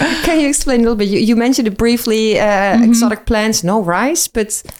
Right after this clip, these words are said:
Speaker 1: wha-,
Speaker 2: Yeah.
Speaker 1: what, what, what are the things that you're working
Speaker 2: So the
Speaker 1: on?
Speaker 2: bigger project in what we are working on in Wageningen, in, in the project I'm part of, is,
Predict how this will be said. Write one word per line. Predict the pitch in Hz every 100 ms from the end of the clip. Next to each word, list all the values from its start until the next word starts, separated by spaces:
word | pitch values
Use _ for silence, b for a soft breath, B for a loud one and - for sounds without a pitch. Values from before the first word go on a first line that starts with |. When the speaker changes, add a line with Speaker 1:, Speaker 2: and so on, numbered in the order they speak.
| -
Speaker 1:
wha-, | 208
Speaker 2:
Yeah. | 202 202
Speaker 1:
what, | 240 269
what, | 214 254
what | 233 240
are | 240
the | 226
things | 208 220
that | 208
you're | 185
working | 196 202
Speaker 2:
So | -
the | -
Speaker 1:
on? | 196
Speaker 2:
bigger | 262 320 339
project | 330 262 269 277 262 262
in | 226 220 220 220 208
what | 214 208
we | 220
are | 214
working | 202 220 233 226
on | 208
in | 202
Wageningen, | 190 202 226 220 208
in, | 190 175
in | 185
the | 180
project | 180 190 196 180
I'm | 170 196
part | 220 208
of, | 220 226 -
is, | - 196 190 - -